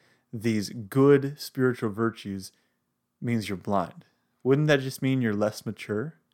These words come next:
He's calling us to grow into these things, but if I'm not growing in Christ,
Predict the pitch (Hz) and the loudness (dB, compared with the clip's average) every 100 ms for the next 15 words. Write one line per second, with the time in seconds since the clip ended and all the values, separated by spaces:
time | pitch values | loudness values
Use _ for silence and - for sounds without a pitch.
0 | _ _ _ - 127 - 202 170 131 - | _ _ _ -6 0 4 6 8 4 2
1 | 117 107 113 139 175 127 101 98 - 98 | -4 -2 6 8 8 6 2 0 -4 -6
2 | 92 95 - 120 - 175 185 - - 110 | -8 -6 -2 4 4 6 4 2 -4 -12
3 | 104 113 165 151 110 101 104 113 139 - | 0 4 4 4 0 0 4 4 2 -6